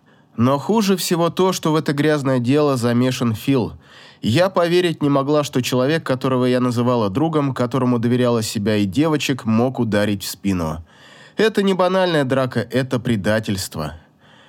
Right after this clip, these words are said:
Женя выпроводил меня, чтобы не мешалось под ногами. Я понимал это.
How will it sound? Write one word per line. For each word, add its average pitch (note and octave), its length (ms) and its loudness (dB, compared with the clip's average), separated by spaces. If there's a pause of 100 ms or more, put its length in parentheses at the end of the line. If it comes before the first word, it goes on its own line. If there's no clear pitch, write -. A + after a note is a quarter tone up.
(220)
Женя E3 440 0
выпроводил D3+ 560 0
меня, C3+ 300 2
чтобы B2 320 0
не B2 80 2
мешалось A#2 460 0
под G#2 180 -4
ногами. G#2 640 0
Я C3+ 220 2
понимал D3+ 520 0
это. E2+ 360 -6